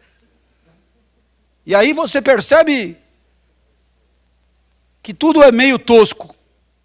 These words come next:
Até porque se você vai conversar com as pessoas que têm o helicóptero, o iate, a casa, o iPad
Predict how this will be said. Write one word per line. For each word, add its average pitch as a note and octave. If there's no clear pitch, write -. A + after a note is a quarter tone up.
Até C#4
porque C#4
se -
você A#3+
vai B3
conversar B3+
com A3+
as G#3
pessoas A3
que -
têm B3
o G#3+
helicóptero, G3
o F3+
iate, A3
a E3
casa, G#3
o G3+
iPad G3